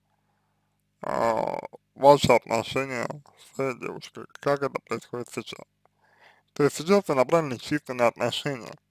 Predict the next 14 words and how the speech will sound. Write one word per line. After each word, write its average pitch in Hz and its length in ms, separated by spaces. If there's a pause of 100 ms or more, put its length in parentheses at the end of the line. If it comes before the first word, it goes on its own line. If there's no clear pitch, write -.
не 127 120
на 120 140
человека, 135 640 (420)
а - 160
на 117 120
отношения 117 640 (140)
с - 20
ним. 113 160 (320)
Потому 120 280
что 135 140
отношения 135 520
вам 117 240
нужны, 113 440 (580)
и 123 280